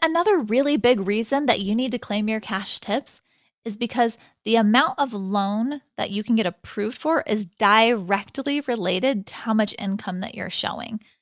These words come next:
So, for example, I don't know, maybe you're not like everyone else. Maybe you're just rolling in money and you don't need a loan to buy a house. But if you're like the rest of us, we need a little bit of help to get into our home.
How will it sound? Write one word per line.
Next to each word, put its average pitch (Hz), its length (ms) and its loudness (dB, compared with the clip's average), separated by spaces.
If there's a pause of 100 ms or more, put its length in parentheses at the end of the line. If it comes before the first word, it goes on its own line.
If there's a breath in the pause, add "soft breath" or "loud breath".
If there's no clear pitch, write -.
(180)
So, - 380 4
for 240 340 0
example, 240 720 -2 (400)
I 294 60 2
don't 415 120 4
know, 202 240 6 (640)
maybe 233 380 2
you're 302 160 4
not 285 140 6
like 269 160 4
everyone 262 280 4
else. 262 300 4
Maybe 233 240 0
you're 226 180 4
just 202 340 -8 (400)
rolling 220 360 2
in 220 140 0
money 240 460 2
and 214 560 0
you 214 160 -6
don't 233 200 -4
need 208 100 -4
a 233 80 0
loan 240 320 -2
to 302 80 -6
buy 262 140 2
a 262 80 2
house. 285 440 0
But 233 200 0 (200)
if 269 220 0
you're 480 200 2
like 494 100 0
the 480 140 0 (100)
rest - 120 -4
of 208 120 0
us, 226 420 4 (480 loud breath)
we 233 160 -8
need 440 160 0
a 403 80 2
little 339 200 0
bit 262 120 4
of 277 60 4
help - 300 0
to 240 80 -8
get 208 120 0
into 208 260 -4
our 185 160 0
home. 190 280 -8